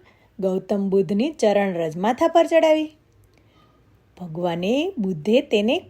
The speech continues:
ખૂબ સરસ ઉપદેશ આપ્યો. "ગૌતમી,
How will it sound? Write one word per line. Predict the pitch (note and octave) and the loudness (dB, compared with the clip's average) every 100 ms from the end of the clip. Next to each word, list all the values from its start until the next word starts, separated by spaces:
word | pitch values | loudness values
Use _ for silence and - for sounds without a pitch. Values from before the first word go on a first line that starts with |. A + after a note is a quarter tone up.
| _ - | _ 0
ખૂબ | E4+ C4+ | 2 0
સરસ | - B3 A3 G#3+ F#3 | 2 4 4 2 -4
ઉપદેશ | F3 E3+ E3 | -6 -6 -2
આપ્યો. | A#3 E4+ D#4 F3+ _ _ _ _ _ | 0 2 2 0 _ _ _ _ _
"ગૌતમી, | F3 F3+ D#3+ D#3 G3 C4+ D#4+ D#3+ | -6 -4 -2 -2 0 0 0 -4